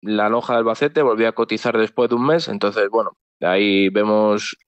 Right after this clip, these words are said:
que va un poco distinto porque no seguimos la tendencia de la semana anterior, pero bueno, la cebada subió tres euros,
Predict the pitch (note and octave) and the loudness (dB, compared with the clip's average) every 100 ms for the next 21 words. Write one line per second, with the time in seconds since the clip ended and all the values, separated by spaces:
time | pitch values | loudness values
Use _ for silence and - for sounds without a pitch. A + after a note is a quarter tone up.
0 | - G#2 A2 A2 A#2+ A2+ A2 G#2+ - C#3+ | -6 0 0 0 -2 0 0 0 0 -2
1 | B2+ G#2+ G2 F#2+ G2 G2+ G#2 G#2 G2 F2+ | 0 0 0 0 0 0 2 2 -2 -8
2 | - - G#2+ A2 A2 G#2+ A2 A2 A2 G#2+ | -6 -2 0 2 0 0 -2 0 0 0
3 | A2+ A2 G#2+ A2 A#2 D#3 D#3+ A2 G#2 A2+ | 0 0 0 0 2 2 0 0 0 2
4 | G2+ F2 F#2 F#2+ G2+ - G2+ G2+ G2 G2+ | 0 0 0 -2 -4 -4 0 0 0 0
5 | G2+ G#2+ A2+ D3+ E3+ E3 E3+ E3+ | 0 0 0 0 2 2 2 -2